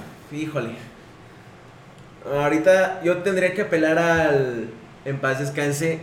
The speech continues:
Manuel Felgueres, que acaba de morir, de hecho, por coronavirus.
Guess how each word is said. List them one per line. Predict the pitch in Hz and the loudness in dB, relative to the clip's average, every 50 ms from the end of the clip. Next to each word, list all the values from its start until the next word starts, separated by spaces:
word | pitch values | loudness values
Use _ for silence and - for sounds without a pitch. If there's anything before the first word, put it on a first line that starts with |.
| - - | -6 -4
Manuel | 139 135 131 131 131 131 | -4 -2 -2 0 -2 -2
Felgueres, | - 165 160 156 147 151 160 180 202 - - - - - - - - - - | -2 -4 -4 -4 -2 -4 -4 -4 -6 -8 -12 -16 -18 -20 -20 -20 -20 -12 -8
que | - 135 | -8 -4
acaba | 139 147 151 160 | 0 2 4 4
de | 165 160 | 4 4
morir, | 160 147 139 143 143 143 | 4 2 2 2 2 2
de | 143 147 | 0 -2
hecho, | 143 - 156 139 | -2 -4 -6 -8
por | 135 135 - - | -8 -8 -8 -6
coronavirus. | - 123 120 120 113 113 127 131 131 156 160 - - | -6 -6 -6 -6 -6 -6 -6 -6 -8 -8 -10 -12 -16